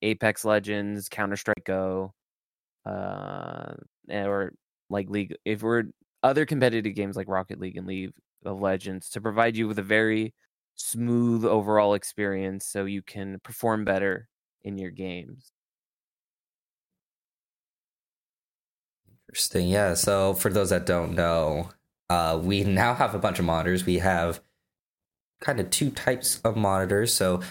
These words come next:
Speaker 2: the first one we're talking about right now that just got released is a twenty-five F and the twenty-seven F. Has a bunch of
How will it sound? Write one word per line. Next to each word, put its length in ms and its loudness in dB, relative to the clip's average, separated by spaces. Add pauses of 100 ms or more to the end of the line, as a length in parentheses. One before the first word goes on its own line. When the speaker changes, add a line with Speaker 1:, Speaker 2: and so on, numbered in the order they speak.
(120)
Speaker 2:
the 80 2
first 260 2
one 120 2
we're 80 2
talking 160 4
about 240 2
right 160 2
now 100 4
that 140 -2
just 200 2
got 120 2
released 320 0
is 80 -2
a 80 0
twenty-five 720 0
F 260 0
and 120 0
the 60 -4
twenty-seven 800 0
F. 360 0 (420)
Has 480 2
a 80 2
bunch 640 0
of 720 2